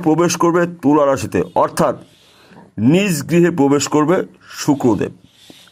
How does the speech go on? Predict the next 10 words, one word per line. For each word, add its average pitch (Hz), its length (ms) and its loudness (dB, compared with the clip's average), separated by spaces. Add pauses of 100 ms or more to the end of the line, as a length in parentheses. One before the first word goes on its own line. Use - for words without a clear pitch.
(1080)
কুড়ি 202 360 2
সেপ্টেম্বর 170 640 2 (540)
বুধ 151 280 2 (120)
প্রবেশ 165 360 2
করবে 175 300 0 (640)
কন্যা 151 340 2
রাশিতে, 107 380 -2 (340)
অর্থাৎ 156 440 0 (340)
কন্যা 151 360 2
রাশিতে 160 340 0